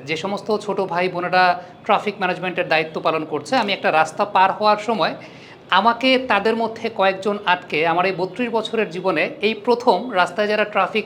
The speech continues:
ম্যানেজমেন্টের দায়িত্ব পালন করছে তাদের মধ্য থেকে বা তারা এসে বলল যে, "স্যার, আমি আপনার খুব ভক্ত,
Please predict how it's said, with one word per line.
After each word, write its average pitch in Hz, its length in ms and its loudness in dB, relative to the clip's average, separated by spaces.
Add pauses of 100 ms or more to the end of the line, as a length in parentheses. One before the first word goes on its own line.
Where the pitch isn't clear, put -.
ম্যানেজমেন্টের 180 520 -2
দায়িত্ব 170 300 0
পালন 185 200 -2
করছে 214 400 -4 (360)
তাদের 214 260 2
মধ্য 220 340 -4
থেকে - 240 -4
বা 160 120 2
তারা 196 300 2
এসে 214 200 -2
বলল 185 460 0 (420)
যে, 165 100 0
"স্যার, 208 320 4
আমি 185 260 0
আপনার 180 520 0 (100)
খুব 160 320 -8
ভক্ত, 180 480 2